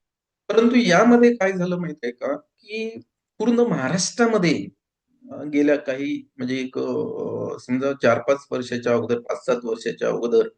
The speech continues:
पूर्ण महाराष्ट्रामध्ये काय झालं की एकाच वेळी पटपडताळणी करण्यात आली आणि या पटपडताळणीमध्ये असं दिसलं की एक विद्यार्थी हा दोन दोन शाळेमध्ये ॲडमिट केलेला आहे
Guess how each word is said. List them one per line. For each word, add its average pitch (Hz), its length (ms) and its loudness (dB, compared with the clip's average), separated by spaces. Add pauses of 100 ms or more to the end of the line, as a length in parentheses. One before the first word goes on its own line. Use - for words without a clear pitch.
(560)
पूर्ण 240 180 4
महाराष्ट्रामध्ये 202 840 0
काय 185 180 -4
झालं 156 280 0
की 185 300 -16
एकाच 185 380 -6 (220)
वेळी 151 420 0 (280)
पटपडताळणी 131 720 -2
करण्यात 104 340 -12
आली 95 220 -10 (880)
आणि 240 160 2
या 240 300 6
पटपडताळणीमध्ये 190 1040 2
असं 147 240 -6
दिसलं 120 540 -2
की - 560 -16
एक 180 340 0
विद्यार्थी 139 800 -2 (340)
हा 135 600 -6 (380)
दोन 151 420 4
दोन 202 260 2
शाळेमध्ये 127 760 -2 (140)
ॲडमिट 117 520 -2
केलेला 104 640 -6 (160)
आहे 101 440 -4